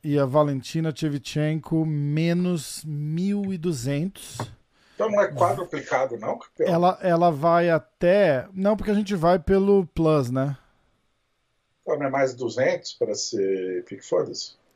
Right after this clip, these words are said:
Speaker 1: Ah, é verdade, não é trezentos, é duzentos, é isso mesmo,
Speaker 2: Mano,
Speaker 1: então é
Speaker 2: ela é
Speaker 1: quádruplo.
Speaker 2: quase cinco vezes.
Speaker 1: Quase cinco, isso mesmo.
Speaker 2: É, a
Speaker 1: Olha
Speaker 2: Holly Holm era mais oitocentos, cara.
Speaker 1: Cara, tem site aqui, ó, a Shevchenko é menos mil seiscentos e sessenta e sete.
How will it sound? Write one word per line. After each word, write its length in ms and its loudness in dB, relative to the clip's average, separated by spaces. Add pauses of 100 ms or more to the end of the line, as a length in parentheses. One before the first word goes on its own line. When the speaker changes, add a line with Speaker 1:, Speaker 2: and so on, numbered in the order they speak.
(140)
Speaker 1:
Ah, 220 2
é 100 4
verdade, 720 0
não 120 0
é 80 0
trezentos, 440 -2
é 60 -8
duzentos, 640 -10
é 100 -4
isso 180 -14
mesmo, 280 -6
Speaker 2:
Mano, 180 8
Speaker 1:
então 100 -2
é 40 -2
Speaker 2:
ela 80 6
é 40 6
Speaker 1:
quádruplo. 220 4
Speaker 2:
quase 240 2
cinco 600 -6
vezes. 500 4
Speaker 1:
Quase 500 0
cinco, 580 -8
isso 240 -12
mesmo. 480 -6 (160)
Speaker 2:
É, 140 4
a 200 4
Speaker 1:
Olha 40 4
Speaker 2:
Holly 340 0
Holm 460 0
era 260 2
mais 280 0
oitocentos, 600 -4
cara. 360 -4 (400)
Speaker 1:
Cara, 320 -2
tem 280 -2
site 540 -2
aqui, 320 -6
ó, 300 0 (180)
a 560 -2
Shevchenko 680 -8
é 60 0
menos 500 -2
mil 600 -2
seiscentos 720 -6
e 40 -10
sessenta 440 -6
e 60 -4
sete. 720 -8